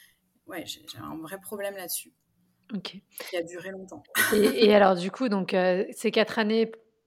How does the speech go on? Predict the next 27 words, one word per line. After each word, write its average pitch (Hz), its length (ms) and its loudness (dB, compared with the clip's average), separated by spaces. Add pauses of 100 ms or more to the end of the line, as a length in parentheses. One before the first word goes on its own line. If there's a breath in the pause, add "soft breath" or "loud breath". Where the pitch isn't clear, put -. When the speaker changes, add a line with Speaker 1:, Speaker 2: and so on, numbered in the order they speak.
Speaker 2:
que - 60 -6
tu - 140 -12
prends, 214 580 -2
euh, 180 220 -4
enfin, 175 240 -8
sans - 140 -6
le 175 60 -6
choisir, 226 380 2
évidemment, 208 420 4
mais 190 140 -2
pour 190 160 -2
<laughs> 190 240 2
te 240 80 0
remettre 202 340 0
de 196 60 -8
cette 190 240 -10
relation, 196 420 -4
de 202 60 -8
cette - 180 -8
rupture, 269 400 -6 (380 loud breath)
est-ce 196 180 0
que 247 80 2
dans 220 140 2
ce - 160 -2
laps 190 260 2
de 202 80 -2
temps, 226 400 -2